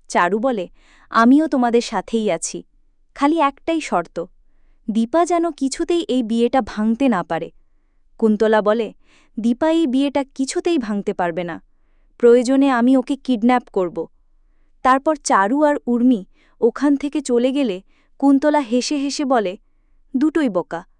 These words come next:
তোদের দুই চারটে মানুষ খুন করার সাহস তো নেই,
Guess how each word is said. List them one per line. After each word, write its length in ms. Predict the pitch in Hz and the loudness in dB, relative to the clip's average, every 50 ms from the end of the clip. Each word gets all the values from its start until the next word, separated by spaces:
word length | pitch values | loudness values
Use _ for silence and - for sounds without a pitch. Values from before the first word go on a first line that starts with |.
| _ _ _ _ _ _ _ - | _ _ _ _ _ _ _ -2
তোদের 260 | 208 190 175 208 208 196 | -2 0 2 0 0 0
দুই 140 | 208 240 240 | -2 -2 0
চারটে 280 | - 254 247 - 285 277 | 0 -2 -2 0 0 0
মানুষ 280 | 262 254 254 262 262 - - | 2 2 2 0 -2 -2 -8
খুন 180 | - - 262 254 254 | -2 0 2 2 2
করার 240 | 240 285 269 277 285 | 2 0 0 0 -2
সাহস 340 | 269 - 285 277 277 285 269 - | -2 -4 -4 -4 -4 -4 -6 -6
তো 100 | - 302 | -2 0
নেই, 220 | 294 294 311 277 | 2 2 2 2